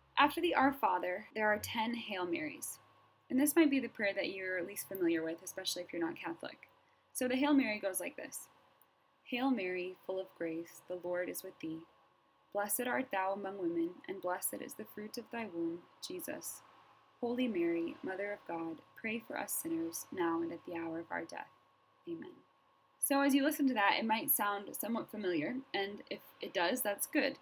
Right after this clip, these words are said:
because the Hail Mary is made up of two passages of Scripture and a petition. So the first passage of Scripture comes from the Gospel of Luke, Luke one, twenty-six through twenty-eight.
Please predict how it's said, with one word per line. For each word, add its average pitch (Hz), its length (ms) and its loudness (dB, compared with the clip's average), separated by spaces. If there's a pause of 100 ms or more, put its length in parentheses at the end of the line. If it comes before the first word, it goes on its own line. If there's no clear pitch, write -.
(300)
because 262 240 -4
the 254 80 2
Hail 269 200 2
Mary 233 400 2
is 214 220 -4
made 196 180 -6
up - 240 -2
of 165 220 -2 (220)
two 269 400 2
passages 196 600 -2
of - 120 -6
Scripture 185 580 -2
and 185 100 0
a 180 60 -4
petition. - 580 -12 (380)
So 254 140 -4
the 262 100 2
first 330 300 -4 (100)
passage 214 400 0
of - 140 -10
Scripture 175 480 -6 (360)
comes 233 200 -4
from 226 100 -6
the 208 80 -2
Gospel 196 380 2
of 185 120 -6
Luke, 175 380 -4
Luke 202 320 -10
one, 208 460 0
twenty-six 220 600 -4
through 180 120 -12
twenty-eight. - 640 -8